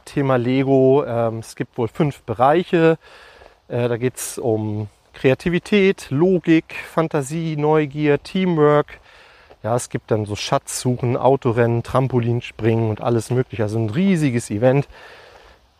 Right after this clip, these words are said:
Ähm, genau, könnt ihr euch ja mal informieren übers Internet, wenn euch das interessiert, wenn ihr aus der Gegend kommt, Essen und Umgebung,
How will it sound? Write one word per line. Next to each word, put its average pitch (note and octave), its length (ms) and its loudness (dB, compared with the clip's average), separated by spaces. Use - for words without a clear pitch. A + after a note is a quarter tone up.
Ähm, B2 480 2
genau, A2 240 -4
könnt D#3+ 180 2
ihr E3+ 60 2
euch D3 100 0
ja E3 60 2
mal C#3+ 140 2
informieren F3 520 0
übers A#2 220 -4
Internet, C3 720 -2
wenn A#2+ 140 0
euch A2 100 -4
das - 180 -6
interessiert, B2 460 0
wenn A#2+ 160 2
ihr B2+ 120 2
aus A#2+ 180 -2
der A2+ 100 -2
Gegend A2+ 340 -2
kommt, E3 360 0
Essen C3+ 400 -2
und A2 120 -2
Umgebung, A#2 580 2